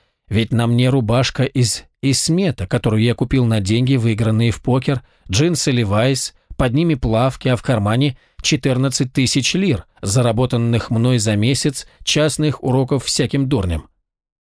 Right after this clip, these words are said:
Потом я опять спросил Видата: «Я спрашиваю, вы играете в азартные игры?» «В какие еще игры?»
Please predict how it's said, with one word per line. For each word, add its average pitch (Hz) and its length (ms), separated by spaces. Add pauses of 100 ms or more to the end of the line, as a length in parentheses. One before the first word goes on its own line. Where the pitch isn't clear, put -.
(640)
Потом 143 240
я 143 120
опять 151 220
спросил 127 400
Видата: 98 460 (800)
«Я 123 200
спрашиваю, 135 580
вы 160 180
играете 208 400
в 135 80
азартные 131 520
игры?» 117 440 (1120)
«В - 100
какие 135 320
еще 107 220
игры?» 95 360